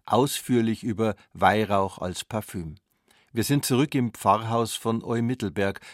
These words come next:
wo Pfarrer Roland Högner jetzt verschiedene Rauchfässer aufgebaut hat, die handelsüblichen Kohlen dazu und viele Schächtelchen mit duftendem Harz aller Farben. „Gott muss man riechen können“, bestätigt er mit Nachdruck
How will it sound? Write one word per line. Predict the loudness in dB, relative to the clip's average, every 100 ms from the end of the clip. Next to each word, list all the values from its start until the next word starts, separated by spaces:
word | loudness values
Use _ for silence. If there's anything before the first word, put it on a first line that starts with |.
| _
wo | -2 0 -2
Pfarrer | 2 2 4 0
Roland | 2 2 0 0
Högner | -4 0 -4 -4 -16 -2
jetzt | -2 -2 -8
verschiedene | -6 -6 -2 0 0 0 4
Rauchfässer | 2 2 -6 -6 -6 -8 -8
aufgebaut | -8 -8 -8 -4 -6 -4
hat, | -6 -6 -20 -20 _
die | -8 0
handelsüblichen | 0 2 0 -2 -4 -2 -4 -4 -8
Kohlen | -2 0 2 2
dazu | 0 -2 -2 -2 -2 -12 -20
und | _ -2
viele | 2 0 2 0
Schächtelchen | 0 -4 -6 -8 -8 -2 -2 -2 -8 -4
mit | -4 -4 -2
duftendem | -2 -2 -4 -4 -2 -4
Harz | 0 -2 -2 -8
aller | -4 -2 -4
Farben. | -4 -6 -6 -16 _ _ _ _ _ _ _
„Gott | 0 0 -4 _ _ _
muss | -4 -2
man | -2 -2
riechen | -4 -6 -8 -8
können“, | -6 -4 -6 -10 _ _
bestätigt | -8 -6 0 -2 -2 -10 -8
er | -8
mit | -8 2
Nachdruck | 2 2 -4 -10